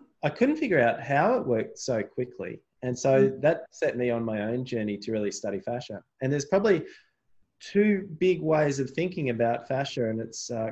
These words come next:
Speaker 1: connectivity. One is that fascia is fairly inelastic. So it's, um, it's, it's soft but structural tissue. Um, it's literally wrapped a-,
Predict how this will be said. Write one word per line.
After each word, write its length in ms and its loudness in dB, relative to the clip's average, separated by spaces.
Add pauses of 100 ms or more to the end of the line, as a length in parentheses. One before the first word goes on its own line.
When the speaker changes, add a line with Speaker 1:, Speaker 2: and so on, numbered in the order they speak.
(120)
Speaker 1:
connectivity. 800 -2 (400)
One 280 4
is 300 0
that 280 0
fascia 260 0
is 180 -8
fairly 320 2 (100)
inelastic. 920 -2
So 320 2
it's, 420 -2
um, 260 -4
it's, 360 -8 (460)
it's 300 -8
soft 420 2 (140)
but 140 -4
structural 640 0
tissue. 680 -4 (640)
Um, 560 0
it's 160 -4
literally 520 4
wrapped 380 2
a-, 140 0